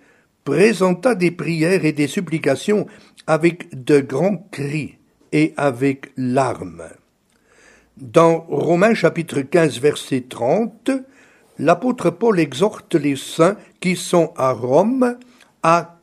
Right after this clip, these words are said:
combattre avec lui dans leurs prières. Et le mot traduit par combattre est celui qui s'appliquait aux jeux athlétiques anciens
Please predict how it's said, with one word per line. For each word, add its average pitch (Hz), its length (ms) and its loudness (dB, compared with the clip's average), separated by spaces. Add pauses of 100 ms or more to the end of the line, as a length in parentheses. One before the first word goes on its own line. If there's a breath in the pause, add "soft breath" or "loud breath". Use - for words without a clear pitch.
combattre 135 1200 2 (200)
avec 135 440 -2
lui 185 600 0 (420 loud breath)
dans 202 600 2
leurs 180 540 2 (420)
prières. 170 840 -4 (960 soft breath)
Et 175 100 8
le 190 140 6
mot 247 160 4
traduit 190 460 0
par - 420 -4
combattre 160 960 0 (400 soft breath)
est 170 120 6
celui 170 760 2 (360 loud breath)
qui 185 360 0 (180)
s'appliquait 190 760 -2
aux 160 160 2
jeux 196 260 4
athlétiques 180 800 0 (140)
anciens 151 760 0